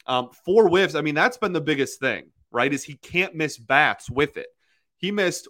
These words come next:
four on the outing, and two were in the same at bat. He went back to the well twice. It was, I forget who was batting. It was a lefty, though. Kirilloff, maybe? But it was a, it was a, a fastball up and away that he hit the exact same spot twice in a row.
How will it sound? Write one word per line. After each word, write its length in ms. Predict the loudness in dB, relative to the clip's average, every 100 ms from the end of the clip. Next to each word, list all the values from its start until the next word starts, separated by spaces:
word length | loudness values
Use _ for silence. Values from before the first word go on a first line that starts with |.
| _
four 580 | -10 0 2 4 4 2
on 400 | 0 2 0 -6
the 140 | -6 2
outing, 420 | 4 4 2 0
and 220 | -6 -10
two 340 | -8 -2 0 2
were 140 | 0
in 80 | 0
the 80 | -6
same 320 | -6 -6 -4
at 300 | -4 -4 0
bat. 300 | 2 2 0
He 80 | -10
went 180 | -10 -4
back 280 | 0 0 -2
to 100 | -4
the 80 | 0
well 240 | 0 0
twice. 460 | -4 -4 -4 -6 -8
It 20 |
was, 220 | -10 -10
I 60 | -12
forget 260 | -10 -8
who 80 | -8
was 100 | -8
batting. 340 | -2 0 0
It 60 | -4
was 100 | -10
a 60 | -2
lefty, 380 | -2 -2 -12
though. 280 | -8 -6 -8 _ _ _
Kirilloff, 380 | -8 -4 -4 -4
maybe? 280 | -4 -6 -6 _ _ -2
But 80 |
it 40 | 0
was 140 | 2
a, 220 | 4 2 2
it 60 |
was 180 | -4 -2
a, 320 | -2 -2 -4 -10 -12
a 220 | -10 -8 0
fastball 560 | 2 2 0 0 0
up 140 | -2 -4
and 100 | -4
away 400 | 0 0 -2 -10
that 160 | -12 -8
he 100 | -8
hit 120 | -4
the 120 | -6
exact 480 | -6 -4 0 0 -2
same 220 | -10 -10
spot 380 | -8 -6 -6 -8
twice 300 | -10 -10 -10
in 80 | -8
a 40 |
row. 300 | -4 -4